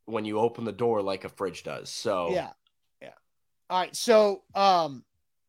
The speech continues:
Speaker 2: if you decide to be indecisive, which are you?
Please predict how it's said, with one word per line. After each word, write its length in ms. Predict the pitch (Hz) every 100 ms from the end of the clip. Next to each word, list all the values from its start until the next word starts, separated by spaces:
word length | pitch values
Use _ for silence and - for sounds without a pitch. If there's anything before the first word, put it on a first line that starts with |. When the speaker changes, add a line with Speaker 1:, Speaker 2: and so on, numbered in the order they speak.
| -
Speaker 2:
if 240 | 233 226
you 180 | 226 262
decide 920 | 226 220 - - 208 240 277 285 220
to 120 | - 208
be 180 | 226
indecisive, 1040 | 226 208 220 208 175 202 185 175 139 107 107 _ _
which 360 | 165 214 180 208
are 160 | 190
you? 280 | 170 110